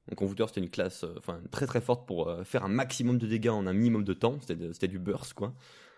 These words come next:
Il y en avait un qui faisait le shot call, donc il disait, « Trois, deux, un, paf, on, on lance nos sorts sur une seule cible. » Et en fait, il faisait tellement de dégâts de zone que du coup, le tank qui allait chercher tous les mobs,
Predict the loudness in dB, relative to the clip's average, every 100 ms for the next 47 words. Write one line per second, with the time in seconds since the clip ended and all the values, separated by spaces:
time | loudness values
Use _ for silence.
0 | _ -2 4 8 8 6 4 2 2 2
1 | 2 0 2 4 4 -2 -2 0 2 2
2 | 2 2 2 2 0 -4 -2 0 2 0
3 | -6 _ -2 -2 -6 -6 2 4 4 2
4 | 0 4 6 6 4 4 4 2 -2 -20
5 | -20 _ -6 -2 4 4 6 4 4 2
6 | 4 4 4 4 0 0 0 2 2 2
7 | 2 6 4 4 4 4 2 -2 -12 _
8 | _ -4 -2 -2 0 4 4 4 4 4
9 | -2 -12 _ 0 4 4 4 0 -2 -2
10 | 0 4 4 2 -2